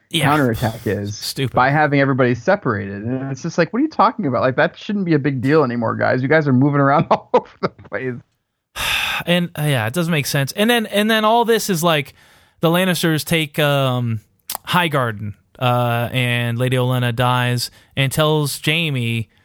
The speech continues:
Speaker 1: uh, that she killed her, his son, who he doesn't seem
Speaker 2: It
Speaker 1: too
Speaker 2: was
Speaker 1: broken up about it. And
Speaker 2: Yeah.
Speaker 1: people are like, "Oh, what a great barb to Cersei." And I was like, "Well, it's not a great barb to Cersei if Jam-, Jaime doesn't tell her," um, which he eventually does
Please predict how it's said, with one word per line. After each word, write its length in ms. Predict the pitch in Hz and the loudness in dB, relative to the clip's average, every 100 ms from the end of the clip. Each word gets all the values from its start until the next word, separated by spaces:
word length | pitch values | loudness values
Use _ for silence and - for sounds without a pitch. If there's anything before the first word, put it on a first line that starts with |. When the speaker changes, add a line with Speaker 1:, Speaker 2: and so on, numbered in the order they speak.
| _ _ _ | _ _ _
Speaker 1:
uh, 320 | - 113 113 113 | -2 0 0 0
that 180 | 113 110 | -2 -4
she 120 | 123 | -4
killed 460 | - 135 123 120 107 | -2 0 0 -4 -4
her, 460 | 120 113 110 110 - - - | -4 -4 -4 -6 -12 -14 -4
his 160 | 123 | -2
son, 460 | - 139 123 110 113 - _ | 0 0 0 -2 -6 -8 _
who 300 | 120 113 110 | -4 -2 -2
he 100 | 123 | 0
doesn't 180 | 131 117 | 0 0
seem 180 | 131 | -2
Speaker 2:
It 40 | 117 | 0
Speaker 1:
too 80 | 127 | 0
Speaker 2:
was 60 | |
Speaker 1:
broken 260 | 117 117 117 | 0 -2 -2
up 140 | 113 | -4
about 240 | 110 107 107 | -2 -2 0
it. 140 | 107 - - _ _ _ | -2 -6 -20 _ _ _
And 480 | 123 123 123 120 113 | -2 0 0 0 -2
Speaker 2:
Yeah. 160 | 101 107 - _ _ | -4 -8 -12 _ _
Speaker 1:
people 180 | 151 135 | 0 2
are 20 | |
like, 160 | 135 160 | 2 2
"Oh, 200 | 175 156 | 2 2
what 120 | 160 | 0
a 40 | |
great 220 | 151 160 143 | 0 0 2
barb 280 | 151 151 | 2 2
to 60 | 135 | 0
Cersei." 440 | - 151 139 131 | -2 -2 0 -2
And 80 | 117 | -2
I 80 | 120 | -2
was 120 | 120 | -2
like, 180 | 117 117 | -2 -2
"Well, 260 | 123 123 117 | 0 0 0
it's 120 | - | 0
not 120 | 143 | -2
a 40 | 127 | 0
great 180 | 131 | -2
barb 260 | 123 127 120 | 0 0 0
to 40 | 117 | -4
Cersei 520 | - 135 123 117 110 | -2 -2 -2 -2 -2
if 120 | 107 | -4
Jam-, 300 | 123 117 117 | -4 -4 -4
Jaime 180 | 127 123 | -2 -2
doesn't 260 | 117 107 107 | 0 -4 -6
tell 240 | - 139 | -2 0
her," 180 | 117 95 - _ _ _ _ _ - | 0 -6 -14 _ _ _ _ _ -4
um, 420 | 113 113 113 131 | 0 0 -4 -2
which 160 | 170 160 | 0 2
he 120 | 170 | 2
eventually 400 | 165 170 147 131 | 0 0 -2 0
does 640 | 123 143 117 110 107 - | 0 0 0 -4 -6 -8